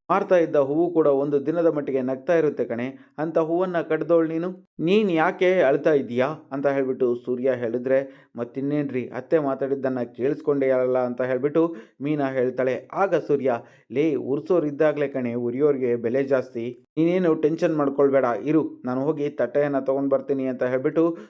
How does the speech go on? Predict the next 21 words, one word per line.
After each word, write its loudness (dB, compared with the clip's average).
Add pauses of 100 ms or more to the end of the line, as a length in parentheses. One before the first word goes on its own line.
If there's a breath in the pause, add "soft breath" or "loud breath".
(140 loud breath)
ಸೂರ್ಯ 2 (160)
ತಟ್ಟೆಯನ್ನ -2
ತಗೊಂಡ್ -2
ಬಂದು 2 (180 loud breath)
ತಟ್ಟೆಗೆ 0
ಊಟವನ್ನ 0
ಹಾಕಿ -2
ಮೀನಾಗೆ 0
ಸಮಾಧಾನ -2
ಮಾಡಿ -2
ಊಟವನ್ನ 0
ಮಾಡಿಸ್ತಾನೆ. -4
ನಂತರ 0
ಮೀನಾ, 0
"ರೀ, -2
ನಿಮ್ದು -2
ಊಟ 0
ಆಯ್ತೇನ್ರಿ?" 0
ಅಂತ -2
ಹೇಳಿ -4
ಕೇಳಿದ್ರೆ, -2